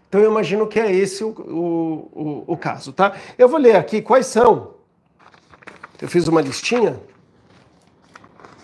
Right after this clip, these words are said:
Porque,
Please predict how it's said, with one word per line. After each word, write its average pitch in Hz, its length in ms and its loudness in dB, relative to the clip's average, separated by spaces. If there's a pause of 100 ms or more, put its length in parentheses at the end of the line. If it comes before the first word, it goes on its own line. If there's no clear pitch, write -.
(2250)
Porque, 160 520 0